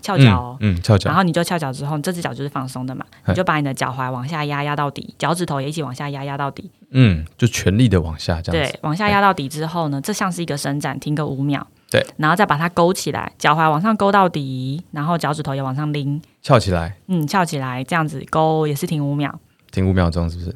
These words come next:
Speaker 1: 对，然后各做五下。
Speaker 2: 对。哦，这是一个暖身动作。
Speaker 1: 这是一个暖身动作，两只脚都完成之后变成站起来。
Speaker 2: 嗯。
Speaker 1: 那站起来的时候呢，你要先想着你的脚底的脚掌啊，它是一个三角形。那这个三角形是三个点构成，第一个是大脚趾的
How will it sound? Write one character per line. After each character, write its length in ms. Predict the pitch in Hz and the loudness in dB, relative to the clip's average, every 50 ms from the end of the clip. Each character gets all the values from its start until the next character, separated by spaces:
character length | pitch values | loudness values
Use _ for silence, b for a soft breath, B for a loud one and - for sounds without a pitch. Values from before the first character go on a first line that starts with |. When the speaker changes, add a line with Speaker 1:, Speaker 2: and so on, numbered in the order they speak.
| - - | -6 -6
Speaker 1:
对， 180 | 160 131 - - | -4 -4 -4 -4
然 100 | 143 135 | -2 -2
后 100 | 139 160 - 127 127 | -2 -2 -2 -4 -2
各 160 | - 202 170 | 0 0 2
做 180 | 156 180 170 143 | 2 2 -2 -2
五 120 | 139 139 | -2 -4
下。 140 | - - 151 | -2 -2 -2
Speaker 2:
对。 80 | - - _ _ _ _ _ _ _ _ _ _ _ | -2 -2 _ _ _ _ _ _ _ _ _ _ _
哦， 120 | - 117 | 2 6
这 80 | 110 135 | 6 8
是 120 | 127 131 | 8 8
一 40 | 131 | 8
个 60 | 120 | 8
暖 200 | 107 95 85 80 | 8 6 4 2
身 200 | 80 - 92 90 | 0 0 0 2
动 100 | 90 90 | 2 2
作。 80 | 87 226 | 0 2
Speaker 1:
这 40 | 214 | 2
是 60 | 226 | 4
一 60 | - | 4
个 60 | - | 4
暖 180 | 170 165 139 - | 2 2 0 -2
身 200 | 135 156 156 156 | -2 -4 -4 -4
动 120 | 156 151 | -4 -4
作， 140 | 143 147 143 | -4 -4 -2
两 160 | 139 143 139 | -2 -2 -2
只 80 | 165 220 | -2 2
脚 160 | 247 226 170 | 4 4 4
都 120 | 170 190 196 | 6 4 4
完 200 | 185 156 160 170 | 4 4 4 2
成 200 | - 165 147 147 | 0 -2 -2 -2
之 140 | - 156 160 | -2 -2 -2
后 140 | 160 165 147 | -2 -2 -2
变 160 | - 165 156 | -2 -2 -2
成 160 | 147 131 135 - | 0 -2 -2 0
站 220 | - 226 190 180 - | 0 0 0 0 -2
起 160 | - - - | -6 -8 -8
来。 280 | - - - - - 214 254 277 - - | -8 -8 -8 -6 -4 -4 -4 -6 -4 2
Speaker 2:
嗯。 260 | 135 135 113 95 85 82 - _ | 4 6 6 6 4 0 -6 _
Speaker 1:
那 120 | - 226 233 | -4 -4 0
站 200 | - 277 262 220 | 4 4 4 4
起 120 | - 165 | 2 2
来 80 | 147 147 | 0 0
的 80 | 147 | 0
时 120 | 151 160 156 | 0 -2 -2
候 180 | 160 180 180 | 0 2 2
呢， 360 | 165 151 139 135 131 131 131 135 | 2 2 2 2 2 0 0 0
你 120 | 139 139 | 2 4
要 140 | 143 165 190 | 4 4 4
先 280 | 190 - 190 170 175 175 | 4 2 0 0 0 0
想 220 | - 170 135 120 | -2 -2 -4 -4
着 140 | 120 127 123 | -4 -4 -4
你 100 | 123 131 | -4 -4
的 120 | 127 - 127 | -4 -4 -6
脚 340 | - - 139 120 127 143 180 - | -6 -6 -4 -4 -4 -4 -6 -6
底 180 | - 175 135 135 | -8 -8 -6 -6
的 120 | - 131 | -6 -6
脚 260 | 123 - 143 123 127 147 | -6 -6 -6 -6 -4 -6
掌 220 | - - 156 135 | -4 -4 -4 -4
啊， 180 | - - 151 160 | -4 -6 -8 -4
它 100 | 160 165 | -4 -4
是 140 | 165 - 170 | -4 -4 -4
一 40 | 165 | -4
个 100 | - 147 | -4 -4
三 200 | - 156 160 170 | -2 -2 -2 0
角 160 | 170 156 - - | 0 -2 -4 -6
形。 420 | - - - 127 127 127 139 196 233 b b b b b b | -10 -10 -6 -4 -4 -2 -2 -2 -4 b b b b b b
那 100 | b 208 | b -2
这 100 | 202 214 | 0 2
个 60 | 214 | 2
三 120 | 190 196 190 | 2 2 2
角 120 | 190 160 | 2 2
形 180 | 160 - 143 139 | 2 0 -2 -2
是 100 | 160 185 | -2 -2
三 180 | - 170 170 | 0 0 2
个 100 | 165 156 | 2 0
点 140 | 147 - - - | -2 -2 -2 -2
构 160 | 160 156 143 | 0 -2 -2
成， 260 | - 143 127 123 127 | -2 -4 -4 -4 -2
第 100 | 139 165 | -2 -2
一 20 | |
个 100 | 156 147 | -2 0
是 100 | 147 160 160 | -2 -2 -2
大 180 | - 220 190 | 0 0 0
脚 200 | 156 - 135 131 | 0 0 -2 -2
趾 220 | 139 - - - 123 | -2 -4 -6 -10 -8
的 300 | - 131 127 120 120 | -6 -4 -4 -4 -6